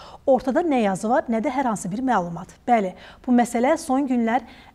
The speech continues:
əsas müzakirə mövzusuna çevrilib. Mövzunu tanınmış jurnalist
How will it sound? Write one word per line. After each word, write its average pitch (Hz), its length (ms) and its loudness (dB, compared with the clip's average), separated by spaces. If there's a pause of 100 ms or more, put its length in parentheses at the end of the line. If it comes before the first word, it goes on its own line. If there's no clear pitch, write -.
əsas 269 320 2
müzakirə 247 380 2
mövzusuna 196 420 -2
çevrilib. 226 560 0 (280)
Mövzunu 233 540 2
tanınmış 220 440 -4
jurnalist 208 440 -2